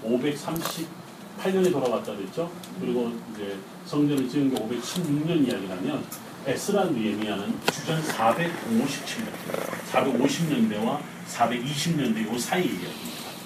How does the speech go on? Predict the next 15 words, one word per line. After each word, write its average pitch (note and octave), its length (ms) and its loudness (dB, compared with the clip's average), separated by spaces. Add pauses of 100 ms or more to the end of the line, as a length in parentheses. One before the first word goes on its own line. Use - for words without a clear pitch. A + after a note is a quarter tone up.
(180)
예, G3 120 -2
연대가 G3 300 -2
한참 D#3+ 360 0 (440)
뒤에 C#3 160 4
있었어요. F#2 380 -4 (640)
그 D#3+ 140 6
사이에 G3+ 360 8
무슨 A#2+ 480 8
일이 F#3+ 260 10
일어났는지 C3 720 2 (380)
에스라, A#2 380 2
느헤미야도 G#2 640 0
돌아온 C3+ 400 6
이유가 A#2 260 4
뭐예요? F#2 260 0